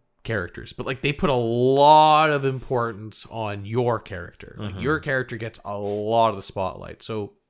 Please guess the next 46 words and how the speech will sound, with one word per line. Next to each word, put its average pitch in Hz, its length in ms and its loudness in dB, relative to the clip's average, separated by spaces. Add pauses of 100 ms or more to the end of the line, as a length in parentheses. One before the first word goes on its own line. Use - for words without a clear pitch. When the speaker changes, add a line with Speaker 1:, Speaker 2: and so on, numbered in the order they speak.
(1160)
Speaker 1:
like, - 360 -16
to 135 100 -10
Chrom's 165 500 -2
credit, 117 440 -4
I 120 100 -4
think 147 220 -8
he's 135 160 -8
a 117 40 -8
decent 113 360 -6
character, 104 440 -8
but 107 140 -10
the 113 60 -8
story 139 320 -2
doesn't 120 380 -6
do 117 160 -4
a 113 40 -4
good 113 240 -4
job 101 340 -2
at - 100 -12
fleshing 110 400 -8
out 98 80 -8
his 92 120 -10
character. 90 460 -10
Like, 101 140 -12
he's 151 160 -8
pretty 214 520 -4
one 127 360 -2
note - 440 -10
in 107 120 -16
the 92 60 -14
story. - 520 -12 (500)
Speaker 2:
He's 90 340 -14 (160)
calm 139 380 -2
Speaker 1:
But 139 120 2
in 143 80 4
Speaker 2:
Chrom, 143 100 2
Speaker 1:
the 131 40 -4
Speaker 2:
then 107 100 0
Speaker 1:
so- - 20 -4
Speaker 2:
it 98 80 -6
goes 107 240 -2
angry 101 320 -6
Chrom. 80 300 -18
That's 78 220 -16
it. 85 120 -16 (180)
<laughs> - 240 -10